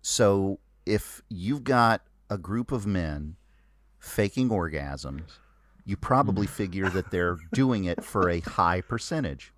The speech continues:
Speaker 1: See, I feel like I'm on Card Sharks or Play Your Cards Right, and I've got this survey question. I gotta talk it out to the host.
Speaker 2: Yeah.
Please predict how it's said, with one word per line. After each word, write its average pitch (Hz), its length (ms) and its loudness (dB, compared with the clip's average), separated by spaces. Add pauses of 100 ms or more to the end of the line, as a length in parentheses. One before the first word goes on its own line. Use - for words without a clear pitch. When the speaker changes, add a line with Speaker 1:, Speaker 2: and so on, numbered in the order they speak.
(520)
Speaker 1:
See, 135 100 0
I 117 80 2
feel 190 200 2
like 160 200 4
I'm 120 200 4
on 98 400 4
Card 95 320 2
Sharks 104 400 0
or 85 80 -6
Play 98 240 -2
Your 90 100 -4
Cards 90 400 -2
Right, 95 380 0
and 87 100 -4
I've 82 140 -6
got 92 180 -2
this 104 140 -4
survey 87 360 0
question. 98 380 0
I 85 80 0
gotta 82 160 2
talk 90 300 0
it 87 40 -2
out 87 200 0
to 85 80 -8
the 76 80 -6
host. 80 340 -4
Speaker 2:
Yeah. 131 300 2